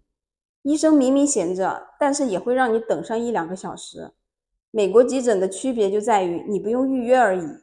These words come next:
但费用也是很贵。很多急诊是不能报保险的，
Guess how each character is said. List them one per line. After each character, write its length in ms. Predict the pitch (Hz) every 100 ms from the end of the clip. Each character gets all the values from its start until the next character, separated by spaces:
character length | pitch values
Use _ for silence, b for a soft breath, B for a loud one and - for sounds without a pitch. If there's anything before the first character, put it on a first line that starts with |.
| _ _ _
但 160 | 220 214
费 240 | - 311
用 260 | 240 226 165
也 100 | 170
是 120 | 202
很 240 | 202 165
贵。 380 | 156 190 - - _ _ -
很 120 | 226
多 100 | 294
急 180 | 302 262
诊 160 | 247 190
是 140 | 247
不 180 | 247 294
能 160 | 202
报 160 | 202 233
保 200 | 190 170
险 260 | - 180 -
的， 160 | -